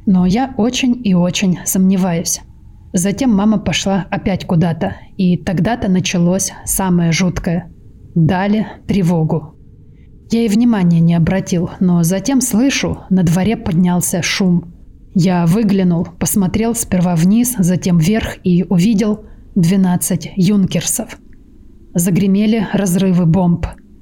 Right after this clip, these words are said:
Один за другим оглушительные разрывы. Но стёкла не дребезжали. Видно, бомбы падали далеко, но были чрезвычайно большой силы.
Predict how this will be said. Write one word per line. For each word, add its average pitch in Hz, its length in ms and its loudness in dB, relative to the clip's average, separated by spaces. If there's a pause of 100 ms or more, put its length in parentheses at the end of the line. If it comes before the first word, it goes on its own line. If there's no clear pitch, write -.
(180)
Один 208 300 2
за 196 140 0
другим 190 480 0 (140)
оглушительные 190 880 0
разрывы. 175 600 0 (460)
Но 180 240 2
стёкла 240 400 -2
не 180 180 2
дребезжали. 180 720 0 (240)
Видно, 190 320 2
бомбы 202 380 2
падали 202 400 0
далеко, 190 760 0
но 175 240 2
были 214 260 2
чрезвычайно 196 840 0
большой 175 480 0
силы. 180 440 0